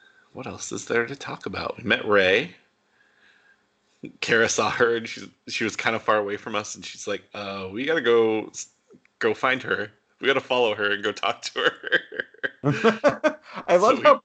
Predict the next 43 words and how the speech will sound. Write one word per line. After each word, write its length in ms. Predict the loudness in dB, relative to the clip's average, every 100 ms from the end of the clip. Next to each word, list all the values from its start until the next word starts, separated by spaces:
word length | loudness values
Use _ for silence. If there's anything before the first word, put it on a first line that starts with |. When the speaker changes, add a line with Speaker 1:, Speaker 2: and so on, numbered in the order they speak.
| 2
Speaker 2:
proactive 600 | 6 6 6 2 -8 -6
Kara 380 | -4 -2 -2 -2
is. 640 | -4 -6 -8 -12 -16 -8
<laughs> 40 |
Like, 380 | -2 0 -2 -4 -12 -2
"We 120 | 2
gotta 260 | 6 6 4
chase 340 | 2 2 2
her." 320 | -2 -4 -4 _
<laughs> 40 | -10 -10 -10 -18 _ _ -20 -16 -14 -14 _ _ -20 -14 -14 -14 -10 -10 -10 -20 -20 -20 _ _
Speaker 1:
It's 120 | _ -16
like 140 | -14
she 140 | -6 -6
has 120 | -6
a 40 |
purpose, 500 | -10 -6 -6 -6 -10
and 80 | -4
I 40 |
wanna 140 | -4 -4
be 140 | -12
part 320 | -12 -6 -6
of 120 | -6 -12
it. 220 | -16 _ -18 -8
Speaker 2:
<laughs> 1300 | -8 -6 -10 -6 -8 -4 -6 -4 -10 -8 -12 -12 -18 _ _ _ _ _ _ _ _
Speaker 1:
Um, 580 | -6 -2 -2 -2 -8 -16 _ _ _ _ _ _ -8
and 100 | -2
that 80 | -2
was 140 | -2
fun 380 | 2 2 2 -6 -6
to, 100 | -4
like, 160 | -4
get 120 | -8 -14
to 60 |
talk 260 | -12 -12 -10
to 80 | -6
her, 120 | -6
'cause 200 | -4 -4
I've 180 | -4 0
met, 240 | 0 0 -6 _ _ _
I 60 | -10
got 160 | -10 -8
to 80 |
meet 260 | -8 -6